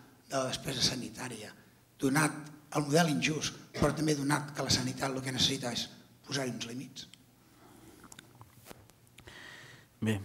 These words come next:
Speaker 2: són dues preguntes de, de nivell, eh? <laughs> En l'àmbit de,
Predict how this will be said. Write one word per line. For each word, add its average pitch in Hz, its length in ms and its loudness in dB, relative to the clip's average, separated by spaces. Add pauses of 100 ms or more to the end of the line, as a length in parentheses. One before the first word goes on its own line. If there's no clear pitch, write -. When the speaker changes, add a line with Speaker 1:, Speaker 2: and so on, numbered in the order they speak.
(120)
Speaker 2:
són 104 240 0
dues 104 180 2
preguntes 113 540 6
de, 110 160 4 (160)
de 107 100 2
nivell, 92 320 2
eh? 131 140 2 (500)
<laughs> - 560 -6
En 110 80 8
l'àmbit 135 560 10
de, 120 160 12